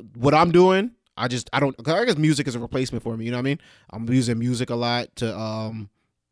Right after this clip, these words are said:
work on the radio show. This podcast is a huge, uh, entertainment source for me, even though it's, it's kinda work.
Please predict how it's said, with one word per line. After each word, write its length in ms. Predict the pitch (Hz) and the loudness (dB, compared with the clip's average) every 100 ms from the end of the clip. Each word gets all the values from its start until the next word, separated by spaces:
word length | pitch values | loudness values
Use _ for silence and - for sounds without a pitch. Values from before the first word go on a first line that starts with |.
| - _ _ _ - | -20 _ _ _ -8
work 160 | 120 113 | -6 -6
on 60 | |
the 80 | 110 | -8
radio 360 | 110 117 117 117 | -6 -4 -2 -4
show. 360 | - 120 120 | -2 -2 0
This 140 | 117 117 | -2 -4
podcast 560 | - 123 123 123 117 | -2 -2 -2 -4 -4
is 220 | 123 117 - - - - | -4 -6 -10 -20 -20 -12
a 80 | 117 | -8
huge, 380 | 123 123 120 120 | -4 -4 -4 -4
uh, 380 | 117 117 117 113 _ - | -4 -4 -6 -10 _ -10
entertainment 520 | 131 127 - 135 131 | -6 -4 -2 -2 -2
source 220 | 123 135 127 | -2 -4 -4
for 60 | |
me, 180 | 127 131 | -6 -6
even 260 | 131 131 127 | -4 -6 -4
though 160 | 127 123 | -4 -4
it's, 80 | 104 | -8
it's 200 | 131 - | -10 -8
kinda 300 | 127 127 117 | -6 -6 -4
work. 360 | 120 131 - | -4 -4 -6